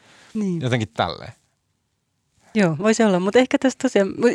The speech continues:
Speaker 1: siis en kiinnostuksella näen, että miten nää jatkaa tätä uutisointia, koska voi olla, että tästä varmaan, niinku, Helsingin Sanominkin puoli jää kertomatta.
Speaker 2: Niin.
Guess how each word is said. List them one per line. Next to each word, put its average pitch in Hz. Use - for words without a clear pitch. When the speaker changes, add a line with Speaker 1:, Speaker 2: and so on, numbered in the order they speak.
Speaker 1:
siis 226
en 220
kiinnostuksella 190
näen, 185
että 175
miten 175
nää 175
jatkaa 175
tätä 170
uutisointia, 175
koska -
voi 180
olla, 180
että 185
tästä 190
varmaan, 190
niinku, 190
Helsingin 180
Sanominkin 185
puoli 185
jää 190
kertomatta. 170
Speaker 2:
Niin. 110